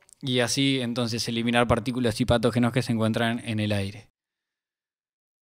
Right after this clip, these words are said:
En estas micrografías electrónicas tenemos, eh, por acá tenemos una, eh, micrografía electrónica de barrido de este epitelio respiratorio de la tráquea.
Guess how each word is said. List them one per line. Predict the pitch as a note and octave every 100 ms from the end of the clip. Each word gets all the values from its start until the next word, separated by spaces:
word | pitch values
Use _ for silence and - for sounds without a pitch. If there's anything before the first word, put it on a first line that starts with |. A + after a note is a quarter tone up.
| _ _ _ _ _
En | - D#3+ D#3
estas | G3+ G3+ G#3+ D#3+ - -
micrografías | E3+ D3 C#3+ C#3+ F3 F3
electrónicas | C#3+ C#3 C#3+ F#3+ F#3+ D#3 C3+
tenemos, | C#3 C#3 D3+ C#3+ B2 - - _
eh, | C3 B2 A#2+ A#2+ A#2 A2+ G#2+ A#2+
por | C3 B2
acá | B2+ D3+
tenemos | D3 D3+ D3 C3+ - -
una, | - C#3 C#3 C3+ C3 A#2+ - _ _ _ _ _ _ - -
eh, | B2+ A#2+
micrografía | A#2 A#2+ A#2 A2 C#3+
electrónica | B2+ A#2+ C3+ C3+ A#2+ A#2
de | A#2
barrido | A#2 C#3+ E3+ E3+ F3 -
de | - A#2+ A#2+ C3 A#2
este | A2 - A2+ A2
epitelio | G#2 G#2+ B2 A#2+ A#2 A2+
respiratorio | G#2+ - A2+ A2+ B2 A#2+
de | A#2
la | A#2
tráquea. | C#3 C#3+ D#3 E3